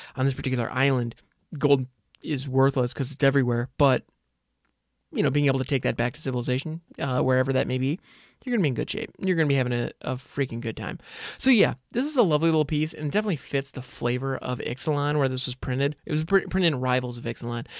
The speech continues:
Um, that makes sense, 'cause it's all about pirates and, you know, adventures and, you know, on the high seas and in jungles full of dinosaurs. Pirates and dinosaurs. I gotta say, flavorfully, Ixalan was pretty freaking sick.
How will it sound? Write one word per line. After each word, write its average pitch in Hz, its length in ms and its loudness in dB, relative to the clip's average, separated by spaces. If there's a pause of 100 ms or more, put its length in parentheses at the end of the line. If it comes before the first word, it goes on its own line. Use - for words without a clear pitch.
(200)
Um, 131 240 2
that 208 120 4
makes 135 140 0
sense, - 280 -12
'cause 147 240 2
it's 143 160 2
all 131 160 4
about 123 180 2
pirates 113 460 -2
and, 123 280 -4
you 147 140 -4
know, 127 120 4
adventures 120 540 -2
and, 120 360 -4
you 147 120 0
know, 123 160 2 (520)
on 143 120 2
the 135 60 2
high 131 220 2
seas 131 360 0
and 127 140 0
in 127 140 0
jungles 127 360 0
full 196 220 -6
of 190 80 -8
dinosaurs. 214 580 -6 (680)
Pirates 302 320 0
and 170 80 2
dinosaurs. 135 460 0
I - 60 -14
gotta 294 220 -4
say, 165 180 0
flavorfully, 247 680 -4
Ixalan 196 440 0
was 147 100 -2
pretty 143 200 -2
freaking 131 320 -6
sick. - 340 -6